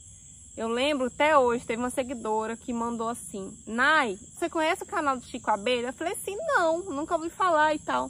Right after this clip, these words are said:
Isso há uns três anos atrás. É, uns três anos, eu tava em Curitiba ainda.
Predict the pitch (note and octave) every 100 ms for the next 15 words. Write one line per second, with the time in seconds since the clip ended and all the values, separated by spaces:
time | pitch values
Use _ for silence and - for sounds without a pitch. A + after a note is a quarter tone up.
0 | - B3 - D4 D4 - - A3+ B3 E4
1 | E4 G4+ A4+ - A#3 - - - - -
2 | - - - G3 C4 - C4+ D#4 G4 C#4
3 | A#3+ A3+ A#3 A#3 B3+ C#4 - - - -
4 | - - - - - - - - - -
5 | - - A#3 - C#4+ D#4 - D4+ A#3+ G3
6 | E3+